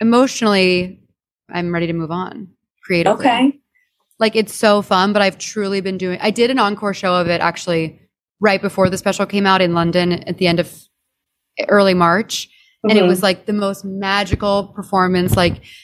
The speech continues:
Speaker 1: it was this great theater and the people there had had tickets for two years 'cause I was supposed to do it there in twenty twenty. So it was,
Speaker 2: Oh,
Speaker 1: like, this
Speaker 2: wow.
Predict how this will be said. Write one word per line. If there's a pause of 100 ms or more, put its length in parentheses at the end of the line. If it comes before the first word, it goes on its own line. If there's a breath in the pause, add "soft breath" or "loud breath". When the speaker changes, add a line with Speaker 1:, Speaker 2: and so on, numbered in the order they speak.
(280 loud breath)
Speaker 1:
it
was
this
great
theater
and (140)
the
people
there
had
had
tickets (920)
for
two
years
'cause
I
was
supposed
to
do
it
there
in
twenty
twenty.
So
it
was,
Speaker 2:
Oh,
Speaker 1:
like,
this
Speaker 2:
wow.